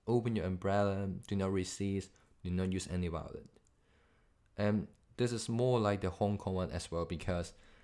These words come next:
uh, they are more like be water movement. Like, um, the philosophy from Bruce Lee,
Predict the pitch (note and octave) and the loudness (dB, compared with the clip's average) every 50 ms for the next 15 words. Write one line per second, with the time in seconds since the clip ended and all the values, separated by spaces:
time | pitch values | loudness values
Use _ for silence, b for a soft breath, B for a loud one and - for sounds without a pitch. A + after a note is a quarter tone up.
0 | b b b b b b b - F#2+ F#2 F#2 F#2 - - - _ _ _ - A2 | b b b b b b b -2 0 2 2 0 -2 -6 -12 _ _ _ 0 2
1 | G#2 F#2+ G#2 A2 B2 C3+ C3 A2+ G#2 G2+ - - G2+ F#2+ F2 F#2+ F#2+ F#2 F#2 - | 4 4 4 4 4 4 4 4 4 2 2 0 -2 -2 0 0 0 0 -2 -2
2 | - F2+ F2 E2+ F2 E2 - - - - - - - _ _ _ _ _ _ - | -4 -4 -4 -2 -4 -4 -6 -8 -8 -8 -8 -10 -12 _ _ _ _ _ _ -4
3 | - A#2+ B2 B2+ - - - - F#2+ F#2 F2+ D2+ - - - G2 F#2+ - - G2+ | 0 0 0 0 -4 -10 -8 -4 -2 -2 -2 -4 -6 -6 -6 -6 -4 -2 0 2
4 | G2+ G#2+ G#2+ - F#2+ - F#2+ F#2+ F#2 - G2 F#2 F2 E2+ - G2+ G2+ G2+ G2 - | 2 2 2 0 -2 -4 -4 -4 -4 -2 -4 -4 -4 -4 -2 0 0 0 0 -2
5 | G2 F2+ F2+ F2+ F2+ | -2 -2 -2 -4 -4